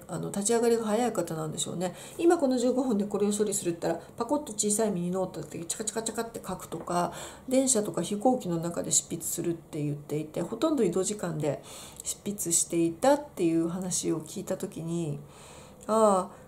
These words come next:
この人はそうやって時間を作り出してるから、今のこういう状況が作れてるんだっていうのが分かった時にですね、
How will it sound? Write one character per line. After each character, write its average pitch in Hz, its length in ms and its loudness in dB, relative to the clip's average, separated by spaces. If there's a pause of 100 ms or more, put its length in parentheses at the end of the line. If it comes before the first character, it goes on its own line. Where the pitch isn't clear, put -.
(140)
こ 240 140 -2
の 277 100 2
人 262 320 -4
は 208 100 0
そ 220 200 -2
う 240 60 6
や 262 60 10
っ 262 40 8
て 262 120 -2
時 262 140 0
間 262 180 4
を 254 100 2
作 - 220 -4
り 262 100 2
出 262 140 6
し 262 60 0
て 220 100 4
る 202 100 4
か 180 140 2
ら、 170 180 4
今 180 220 0
の 170 140 -2
こ 165 160 -2
う 170 60 4
い 165 40 2
う 160 40 -2
状 170 160 0
況 170 180 -4
が 165 140 -2
作 - 200 -6
れ 180 140 -2
て 175 100 -6
る 165 140 -4
ん 160 60 -8
だ 165 180 -2
っ - 40 -4
て - 160 -10
い 233 40 -2
う - 20 -2
の 220 80 -2
が 208 80 0
分 180 180 -2
か 254 100 -4
っ 247 60 -6
た - 120 -8
時 165 240 -8
に 156 100 -8
で 160 120 -10
す - 120 -10
ね、 175 240 -6